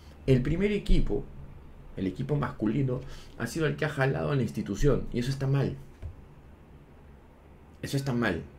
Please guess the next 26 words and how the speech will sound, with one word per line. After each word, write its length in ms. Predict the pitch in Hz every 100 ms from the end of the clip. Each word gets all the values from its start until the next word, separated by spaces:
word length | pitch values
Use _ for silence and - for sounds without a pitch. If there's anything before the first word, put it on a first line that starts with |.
| - - - - - - - - - -
Lo 180 | - 104
que 120 | 107
debe 180 | 123 156
ser 280 | 135 139 -
es 100 | 107
que 140 | - 113
la 80 | 101
institución 680 | - - 107 - 226 202
es 120 | 143
la 120 | 120 107
que 100 | 107
tiene 260 | 143 143
que 140 | 113 101
crecer, 460 | 95 90 127 90 - - - -
y 100 | 131
la 120 | 127
institución, 960 | 127 - 135 131 123 - 190 180 120 - - - 113
mientras 400 | 120 117 123 139
más 300 | 185 190 170
grande 320 | 202 180 156
sea, 320 | 151 175 - - - - - - - - - -
tiene 260 | 156 170 147
que 200 | 120 - -
carrear 420 | 127 127 160 147
al 120 | 135
equipo. 460 | 113 104 92 98